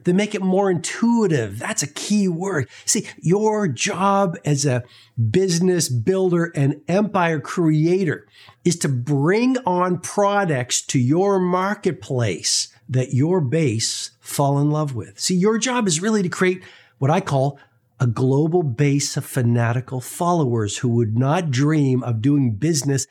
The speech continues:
with anyone other than you. Part of the way you can do it is to bring on products so beautiful, so wow,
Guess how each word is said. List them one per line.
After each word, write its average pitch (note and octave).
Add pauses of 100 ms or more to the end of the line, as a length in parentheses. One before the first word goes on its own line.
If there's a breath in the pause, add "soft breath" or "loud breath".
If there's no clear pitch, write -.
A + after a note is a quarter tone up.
(160 soft breath)
with B2
anyone D3+
other B2 (180 soft breath)
than C3
you. D3 (300 soft breath)
Part F#3+
of F#3
the F#3
way D#3+
you D3+
can D3
do F3+
it A#2 (280 soft breath)
is A#2+
to C3+
bring D3+
on F3
products B2+ (340 soft breath)
so G3
beautiful, D#3+ (260)
so G3
wow, E3+